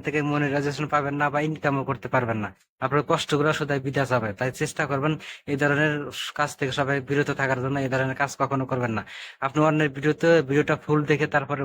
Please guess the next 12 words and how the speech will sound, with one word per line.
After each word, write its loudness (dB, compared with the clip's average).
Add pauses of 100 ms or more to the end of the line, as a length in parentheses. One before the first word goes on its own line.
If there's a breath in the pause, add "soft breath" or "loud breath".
গঠনমূলক 0
কমেন্ট 0
করবেন। -4 (380 loud breath)
আবার 2 (100)
অনেকে 2
আছে -4
যারা 0 (100)
ফুল 0 (100)
ভিডিওটা 0 (120)
দেখে 0
না, 2 (420 loud breath)
আন্দাজে 0